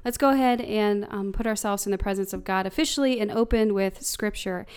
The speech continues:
This is from Sirach chapter two, verses one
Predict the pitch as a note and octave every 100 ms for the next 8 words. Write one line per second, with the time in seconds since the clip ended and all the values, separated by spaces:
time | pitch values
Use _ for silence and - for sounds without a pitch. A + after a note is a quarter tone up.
0 | - - - C4+ F4 - - A#3+ A#3 A3+
1 | B3 A#3+ A3+ A3 - G#3 G#3 F#3+ F#3 -
2 | G#3+ F#3 F#3 F#3 G3+ G3 - G#3 G3+ G3+
3 | G3 G#3+ B3 C4+ C#4 C4